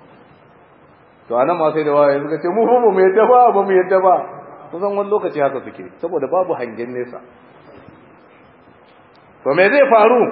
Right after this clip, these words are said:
Qala rajulun min Bani Kinana. Sai wani ya ce daga cikin Bani Kinana ya ce, "To, ni fa wannan abu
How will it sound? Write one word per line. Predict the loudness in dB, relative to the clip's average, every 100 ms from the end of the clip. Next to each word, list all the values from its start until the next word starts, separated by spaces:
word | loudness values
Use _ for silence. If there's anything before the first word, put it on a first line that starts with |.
| -6 -14 -2
Qala | 4 4 4 4 4
rajulun | 2 2 2 4
min | 2 4
Bani | 2 4 0
Kinana. | 2 2 4 2 2 -2 -8 -16 -16 -18 -20 -20 -20 -20 -20 _
Sai | -6
wani | -4 -2 -2
ya |
ce | 0 -2
daga | -2 -4
cikin | -8 -6
Bani | -4 -6
Kinana | -6 -4 -4 -4
ya | -10
ce, | -12
"To, | -10 -6
ni | -4
fa | 0 0
wannan | 0
abu | 0 0 -4 -8 -10